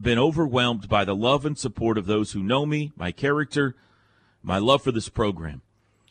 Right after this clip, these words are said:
I truly appreciate the support my players and coaches have shown. That support means more to me than I can express. It proves what I've always known about hashtag O U D N A. We are a family, so thank you.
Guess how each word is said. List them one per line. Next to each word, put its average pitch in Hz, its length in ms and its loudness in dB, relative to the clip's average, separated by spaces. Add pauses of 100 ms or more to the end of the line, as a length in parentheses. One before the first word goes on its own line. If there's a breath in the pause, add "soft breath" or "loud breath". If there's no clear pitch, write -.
(140)
I 92 100 -8
truly 156 400 2
appreciate 131 580 0
the 104 100 -2
support 127 440 -2
my 104 120 0
players 127 440 0
and 104 120 -4
coaches 110 360 0
have 87 140 -6
shown. 147 420 -2 (580)
That 127 220 0
support 131 440 0
means 120 580 0
more 127 260 2
to 127 120 -6
me 113 200 2
than 101 120 -2
I 104 120 0
can 98 160 -4
express. 90 600 -8 (720)
It - 220 -12
proves 170 440 2
what 123 180 2
I've 110 160 0
always 139 420 2
known 120 220 0
about 107 500 -2
hashtag 123 520 -2
O 110 120 2
U 104 180 -2
D 95 240 -4
N 90 120 -4
A. 80 260 -6 (320)
We 107 180 0
are 101 180 2
a 82 60 -4
family, 101 720 -2
so 90 240 -6
thank 110 360 -4
you. - 180 -10